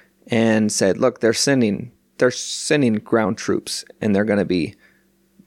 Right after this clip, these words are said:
you're gonna, you're gonna have 'em in amongst you." Well, turns out that that would come shortly after they sent this letter, before this letter even got published in the Gazette, I think. It's like the day after this letter got sent,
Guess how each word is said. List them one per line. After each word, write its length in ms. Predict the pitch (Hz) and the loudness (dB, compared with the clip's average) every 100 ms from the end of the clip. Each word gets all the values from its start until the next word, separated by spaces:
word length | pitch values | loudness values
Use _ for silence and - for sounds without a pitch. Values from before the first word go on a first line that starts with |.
| _ _ _ - | _ _ _ -6
you're 180 | 117 104 | 0 0
gonna, 260 | 101 87 | 2 0
you're 140 | - 113 | -2 -2
gonna 120 | 95 | 0
have 240 | 95 110 | 0 0
'em 100 | 101 | 0
in 100 | 104 | 0
amongst 400 | 90 92 90 - | 0 -2 -2 -6
you." 260 | - - - | -8 -8 -8
Well, 300 | - 113 101 101 - - _ _ _ _ _ _ _ _ _ _ _ _ _ - _ | -2 0 0 -2 -14 -20 _ _ _ _ _ _ _ _ _ _ _ _ _ -20 _
turns 260 | - 135 120 | 0 2 4
out 340 | 113 87 - _ _ | 4 2 -2 _ _
that 360 | 135 123 - - | 2 2 0 -2
that 160 | 123 | 0
would 140 | 101 98 | 0 -2
come 300 | - 120 98 | 0 0 0
shortly 380 | - 127 90 98 | 0 0 2 2
after 200 | 95 - | 0 -4
they 100 | 98 | -4
sent 260 | - 107 | -2 -2
this 180 | - - | -4 -2
letter, 340 | 110 98 76 - _ _ _ _ - | 0 0 -2 -8 _ _ _ _ -6
before 340 | 113 - 131 | -2 2 4
this 180 | 107 - | 2 0
letter 200 | 110 101 | 2 2
even 180 | 101 - | 0 -2
got 200 | 82 - | -4 -2
published 400 | 101 87 - - | -2 -2 -6 -8
in 140 | 82 | -8
the 220 | 71 - - _ _ _ - | -10 -12 -16 _ _ _ -6
Gazette, 500 | 87 107 107 - _ | -2 2 0 0 _
I 80 | 120 | -14
think. 380 | - - - - _ _ _ _ _ | -10 -12 -12 -18 _ _ _ _ _
It's 140 | - | -4
like 140 | 107 | -4
the 80 | - | -2
day 200 | - 117 | 2 4
after 240 | 113 107 107 | 4 0 -2
this 200 | 107 - | -2 0
letter 180 | 101 | 0
got 220 | 87 82 - | 0 -2 -2
sent, 320 | - 98 | -2 -2